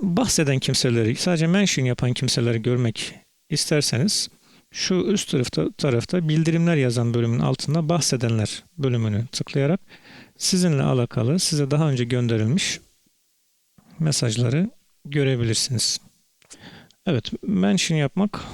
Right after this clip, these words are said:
bu kadar kolay. Tek yapmanız gereken mention yapacağınız, yani mesaj göndereceğiniz kişinin Twitter adresini bulmak ve kendi, e, atacağınız tweet'in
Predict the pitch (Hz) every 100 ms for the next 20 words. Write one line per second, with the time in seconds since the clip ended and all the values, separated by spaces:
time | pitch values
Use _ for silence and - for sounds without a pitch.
0 | - 196 143 139 185 151 123 214 - -
1 | - 196 - 139 - 123 117 120 113 -
2 | 202 214 - _ - 190 170 - 131 123
3 | 120 113 117 165 151 135 135 143 160 131
4 | 120 117 110 113 107 - - - 123 190
5 | 202 - 147 135 123 117 - 113 110 131
6 | 208 - - - - - - 165 160 196
7 | 214 - 170 160 165 165 131 359 - 127
8 | 123 - 147 135 120 117 123 - 135 113
9 | - 208